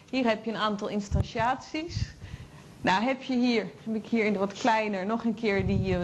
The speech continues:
toString, eh, implementaties neergezet. En als je nou toString aan zou roepen op al deze objecten. Dus eerst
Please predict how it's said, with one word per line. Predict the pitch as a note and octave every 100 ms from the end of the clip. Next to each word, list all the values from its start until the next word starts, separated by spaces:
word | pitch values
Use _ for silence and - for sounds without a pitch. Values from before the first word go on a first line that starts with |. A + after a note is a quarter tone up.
| F3+
toString, | - B3 - C4 B3 B3 A3+ - - - -
eh, | G3 F#3+ -
implementaties | A#3 A3 G#3+ G3+ A3 A3 - A3 F#3+
neergezet. | A3 C#4+ D#4 C#4+ C#4 C4+ C#4 - - - - - - - - - - - - - -
En | A3+ A#3+
als | C#4 D4
je | D4
nou | C#4 C4+ C#4
toString | C#4 C4+ - C#4 C4+ -
aan | B3+ C#4 C#4
zou | C#4 C4
roepen | C4 B3+ C4+ -
op | A3
al | - A#3 A#3+ A#3+ - - -
deze | G#3+ A3 G#3+ G#3 G3+ G3 F#3+ F3+ - - - -
objecten. | - G#3 G3+ F3 - - F3
Dus | G3+
eerst | A#3+ C4+ C#4+